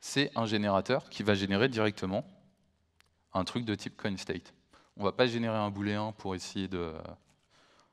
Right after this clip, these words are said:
pour dire si c'est pile ou c'est face, mais on va directement générer ce qu'on veut générer. Et donc pour ça, on va juste dire que c'est un truc qui va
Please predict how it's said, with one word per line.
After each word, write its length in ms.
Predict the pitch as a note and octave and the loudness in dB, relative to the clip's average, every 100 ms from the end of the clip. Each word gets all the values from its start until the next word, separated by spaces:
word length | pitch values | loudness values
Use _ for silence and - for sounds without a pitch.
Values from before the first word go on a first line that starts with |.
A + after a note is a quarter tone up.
| _ _ _ _ - | _ _ _ _ -8
pour 200 | - F#2 | -2 2
dire 180 | G2 G2+ | 2 0
si 120 | - | -2
c'est 140 | - | -4
pile 180 | G2 F#2+ | -4 -4
ou 40 | F2+ | -2
c'est 160 | F#2 | 0
face, 220 | A2 - | 2 0
mais 80 | A#2 | 2
on 60 | G2+ | 2
va 80 | F#2+ | 2
directement 520 | G2+ A#2 A#2 G#2+ A2 | 2 2 2 -2 -2
générer 280 | G2+ G2+ A2+ | -2 -2 -4
ce 60 | |
qu'on 120 | - | -4
veut 100 | G2+ | -6
générer. 320 | G2 F#2+ F2+ E2 _ _ _ - _ _ _ _ _ _ _ _ _ _ _ _ _ _ _ _ _ - | -4 -4 -6 -10 _ _ _ -20 _ _ _ _ _ _ _ _ _ _ _ _ _ _ _ _ _ -2
Et 80 | G#2 | 0
donc 160 | A2+ | 2
pour 160 | A#2 A#2 | 2 4
ça, 420 | - B2+ C3 - | 8 8 8 4
on 100 | G#2+ | 0
va 460 | G2 G2+ G2+ - - | 6 8 8 4 -10
juste 280 | G2 G#2 A2 | -10 -8 -6
dire 260 | G#2+ A#2+ A#2+ - - _ _ _ _ _ _ _ _ _ _ _ - | 0 2 0 -6 -20 _ _ _ _ _ _ _ _ _ _ _ -2
que 120 | G2+ | 0
c'est 140 | - | 4
un 100 | G#2+ | 4
truc 480 | G#2+ C3 C3 - - - - _ _ _ _ _ _ _ - | 2 -4 -4 -6 -14 -16 -20 _ _ _ _ _ _ _ -8
qui 180 | - G2+ | -2 4
va 320 | A2+ A2+ | 6 6